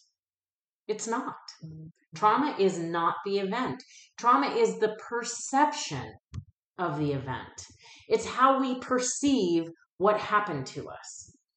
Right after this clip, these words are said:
Speaker 1: So when I look back over the last year, and it's coming up on, uh, the one-year anniversary of all of this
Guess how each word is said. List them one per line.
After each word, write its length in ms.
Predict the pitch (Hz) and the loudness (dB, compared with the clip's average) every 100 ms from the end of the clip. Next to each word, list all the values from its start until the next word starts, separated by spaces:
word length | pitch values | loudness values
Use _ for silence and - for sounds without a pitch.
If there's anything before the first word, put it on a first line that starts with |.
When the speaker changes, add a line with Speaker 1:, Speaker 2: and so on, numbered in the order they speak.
| _ - - - _ | _ -20 -20 -20 _
Speaker 1:
So 220 | - 240 | 2 4
when 100 | 247 | 6
I 60 | 240 | 4
look 260 | 262 277 | 2 2
back 320 | 226 208 214 208 | 2 4 4 2
over 200 | 185 170 | 0 2
the 80 | |
last 460 | 165 160 160 160 - | 4 4 4 2 -2
year, 180 | 170 165 | -2 0
and 120 | 156 | -2
it's 140 | - | -4
coming 340 | - 190 185 170 | -4 0 0 2
up 180 | 160 165 | 0 2
on, 280 | 147 147 143 | 0 0 -4
uh, 200 | 147 143 139 | -2 -2 -2
the 80 | |
one-year 460 | 151 156 160 156 143 | -4 -2 -2 -2 -4
anniversary 720 | 156 151 131 147 147 - 143 139 | -4 -4 -2 -2 -2 -4 -4 -4
of 100 | 139 | -4
all 260 | 147 151 147 | -2 -2 -2
of 140 | 139 | -2
this 180 | 143 135 | -4 -6